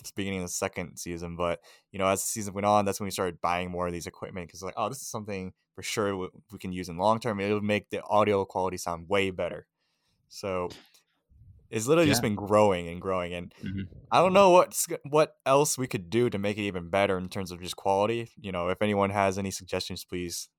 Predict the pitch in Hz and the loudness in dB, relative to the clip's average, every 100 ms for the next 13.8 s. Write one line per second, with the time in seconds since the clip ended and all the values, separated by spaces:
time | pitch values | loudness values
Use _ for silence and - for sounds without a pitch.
0 | _ - 92 87 98 90 87 - 98 95 | _ -6 -4 -4 -2 -4 -4 2 4 4
1 | 92 - - 87 82 85 - 90 85 87 | 2 -4 -6 -6 -6 -10 -12 -6 2 4
2 | 82 - 98 101 - - 165 220 - 202 | 4 4 4 2 0 2 12 12 12 4
3 | - - - 117 113 - - - - 123 | 2 -12 4 8 8 6 -18 -18 0 2
4 | 131 123 - 131 127 107 113 127 117 101 | 2 0 0 4 4 6 6 6 2 0
5 | 113 113 107 117 123 123 107 110 110 107 | 0 0 -2 0 0 0 -2 0 4 4
6 | 101 95 120 127 127 135 139 127 - 117 | 4 4 6 6 4 4 4 4 2 0
7 | 113 113 107 - 98 104 107 98 95 90 | 0 -4 -4 -8 -6 -6 -2 0 0 -2
8 | - - 101 101 98 104 104 98 95 92 | -6 2 4 4 2 2 2 0 -2 0
9 | 95 98 95 90 92 - 101 90 98 92 | 0 0 0 2 0 2 0 2 2 0
10 | _ - 98 92 113 104 107 101 101 - | _ 2 4 6 4 6 4 4 0 -2
11 | _ _ _ _ _ 110 107 98 101 - | _ _ _ _ _ 2 4 6 4 2
12 | - - - 110 - 101 90 98 101 101 | -4 -2 -2 -2 2 4 6 6 6 4
13 | 98 101 101 101 - 104 104 104 | 4 2 2 2 2 4 4 2